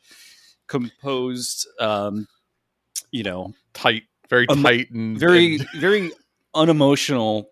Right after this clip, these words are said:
Speaker 1: British
Speaker 2: Yeah.
Speaker 1: man, right? And
Speaker 2: Yeah.
Speaker 1: morning shows are all about, like, being fired up and full of energy. And, like, I,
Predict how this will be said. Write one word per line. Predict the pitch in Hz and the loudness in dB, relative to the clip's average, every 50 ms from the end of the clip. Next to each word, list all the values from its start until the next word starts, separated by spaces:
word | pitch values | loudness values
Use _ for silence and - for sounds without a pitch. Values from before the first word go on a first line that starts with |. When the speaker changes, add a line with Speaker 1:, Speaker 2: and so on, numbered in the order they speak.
| - | -6
Speaker 1:
British | 262 277 269 120 110 | -2 0 2 2 2
Speaker 2:
Yeah. | 107 104 | 2 0
Speaker 1:
man, | 101 85 80 82 87 - | -2 -4 -8 -10 -10 -6
right? | - 107 117 - | -2 -2 0 0
And | - 156 | 0 0
Speaker 2:
Yeah. | 214 | 2
Speaker 1:
morning | 254 277 247 208 | 2 2 2 2
shows | - - 170 156 139 120 | 2 2 4 4 4 4
are | 135 | 6
all | 143 139 | 6 6
about, | 131 139 131 127 120 | 8 8 8 6 6
like, | 135 123 120 113 110 | 4 2 2 0 0
being | 117 139 127 117 110 | -2 -2 0 -2 -2
fired | - - - 120 139 190 220 220 | -6 -6 -4 -2 0 2 2 2
up | 254 277 294 - | 2 2 2 0
and | 147 135 | -4 -6
full | - - - 208 226 | -2 2 2 4 4
of | 233 | 4
energy. | 254 277 302 269 185 - - 113 104 98 98 | 4 2 2 2 2 0 -2 -2 -4 -4 -4
And, | 101 101 | -6 -4
like, | 104 120 117 110 - - - - - - - - | -2 -2 -2 -2 -4 -10 -20 -20 -18 -16 -4 0
I, | 131 143 | 2 2